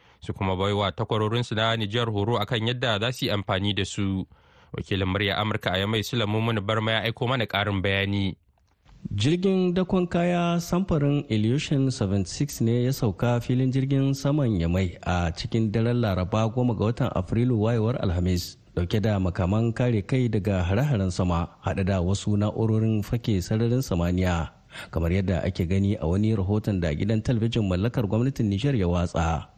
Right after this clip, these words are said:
Speaker 2: Wannan wani bangare ne na sabuwar hulɗar da hukumomin mulkin soja suka kulla da gwamnatin Vladimir Putin a ci gaba da lalaban hanyoyin magance matsalolin tsaron da ƙasar ke fuskanta.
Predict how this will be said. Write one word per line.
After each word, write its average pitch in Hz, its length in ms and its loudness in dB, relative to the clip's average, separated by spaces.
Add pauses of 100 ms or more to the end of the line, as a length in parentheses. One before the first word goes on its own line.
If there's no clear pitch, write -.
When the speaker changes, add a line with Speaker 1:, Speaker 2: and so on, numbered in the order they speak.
(520)
Speaker 2:
Wannan 95 240 2
wani 95 320 0
bangare 95 480 0
ne 95 180 2
na 104 140 0
sabuwar 107 400 0
hulɗar 117 380 -2 (100)
da 90 160 0
hukumomin 110 640 2
mulkin 113 320 0
soja 117 340 0
suka 113 300 -2
kulla 123 340 2
da 101 80 0
gwamnatin 117 480 0
Vladimir 110 460 0
Putin 90 540 0 (180)
a 85 160 0
ci 98 240 0
gaba 92 240 2
da 92 240 2
lalaban 85 560 2
hanyoyin 104 400 2
magance 104 560 0
matsalolin 117 640 2
tsaron 113 320 0
da - 80 -2
ƙasar 147 320 0
ke 101 80 -2
fuskanta. 87 800 -2